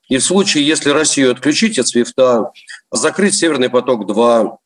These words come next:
заблокировать поставки нашей нефти, то это будет проблема не только наша,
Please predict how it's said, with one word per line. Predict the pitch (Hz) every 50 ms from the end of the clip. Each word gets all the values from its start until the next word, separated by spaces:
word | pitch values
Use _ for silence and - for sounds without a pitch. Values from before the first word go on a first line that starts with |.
| _ _ -
заблокировать | 113 110 120 117 139 151 147 - - 196 175 156 - -
поставки | - 139 127 - - 143 131 - -
нашей | 135 131 127 127 - - 147
нефти, | 156 175 196 185 - - 127 120 - _ - _ _ _ -
то | 160 160 170 170 170 170 - -
это | 180 175 175 - 180
будет | 151 151 180 185 180 180 -
проблема | 160 156 160 147 156 180 196 180 160 156
не | 160 175
только | 175 - 226 202 - - 135 135
наша, | 139 135 117 - - - 92 87 87